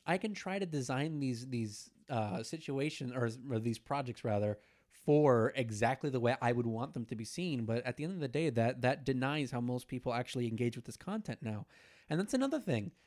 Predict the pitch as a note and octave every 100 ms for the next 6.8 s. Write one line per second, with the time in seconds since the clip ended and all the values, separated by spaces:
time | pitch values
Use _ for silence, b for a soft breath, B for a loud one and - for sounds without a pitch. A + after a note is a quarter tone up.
0 | b C3+ C3+ B2+ B2 - _ _ F3+ C#3+
1 | G#2+ A2+ G#3 B3 D4 B3 - A3 G3+ C#3+
2 | D3+ D#3+ - D3 C#3+ A2 G#2 A2 - D3
3 | E3 E3 F#3 F#3+ A#3+ B3+ A#3+ F3+ E3+ F3
4 | - - F#3 F3 D#3+ B2 D3 D#3+ C3 A#2
5 | A2 A2 C3 A#2 A2 G#2+ - D3 - -
6 | F#3+ F#2+ G#2+ B2 A#2+ C#3 A#2+